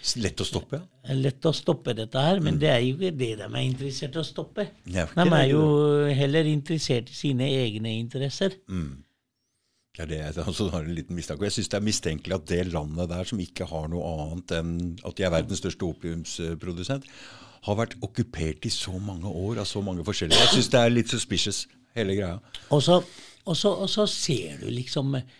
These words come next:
Speaker 2: vi, hvor går verden hen? At, eh, på ene måten så sier de at vi er frie.
Speaker 1: Mm.
Speaker 2: Hva er de fri til?
Speaker 1: Mm.
Speaker 2: Hva er, hva er, hva er, hva er, hva betyr
Speaker 1: Hva betyr frihet?
Speaker 2: eh,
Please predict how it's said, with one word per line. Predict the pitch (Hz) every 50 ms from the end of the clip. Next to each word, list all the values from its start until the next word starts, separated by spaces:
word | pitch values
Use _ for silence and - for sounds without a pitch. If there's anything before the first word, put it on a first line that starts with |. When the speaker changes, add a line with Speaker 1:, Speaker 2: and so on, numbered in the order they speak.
| _ _ _ _ _ _ _ _ _ _ _ _
Speaker 2:
vi, | 127 123 151 143 -
hvor | - 147 131 120 135 151 170 180 185 196 165 127
går | 135 139 135 135 139 156 165 160 - -
verden | 135 127 139 113 87 82 - - 98 - -
hen? | - - 123 123 113 - _ _ _
At, | - 127 - - 127
eh, | - - _ _ _ _ _ _ _ _ _ _ _ _ _ _ _ _ _ _ _ _ _ _ _ _ -
på | -
ene | - 202 190 185 165 160
måten | 160 170 170 147 127 - - 165 185 196
så | 185 - - 180
sier | - - - 170 143 120 113
de | 120 120 127
at | 127 127 139 131
vi | 120 120 120 127
er | 131 127
frie. | 131 - 147 131 123 98 87 90 87 - - _ _ _ _ _ _ _ _
Speaker 1:
Mm. | - 85 78 69 _ _
Speaker 2:
Hva | 131 135 135 143
er | 156 170
de | 185 185
fri | 180 - 165 147 147 143 139
til? | - - 208 262 294 - - _ _ _ _ _ _ _ _ _ _ _ _ -
Speaker 1:
Mm. | 87 80 71
Speaker 2:
Hva | 160 180 185 180
er, | 175 175 170 -
hva | 160 160 165 180 185
er, | 175 170 175 170
hva | 160 165 170
er, | 180 175 170 170
hva | 156 175 175 175
er, | 160 156 165 175
hva | 156 151 165 175 180 160
betyr | 190 190 190 - 151 147 156 165 175 160 151 -
Speaker 1:
Hva | - 92 92 87
betyr | 117 - 135 120
frihet? | - 104 92 104 117 117 - - -
Speaker 2:
eh, | - 156 156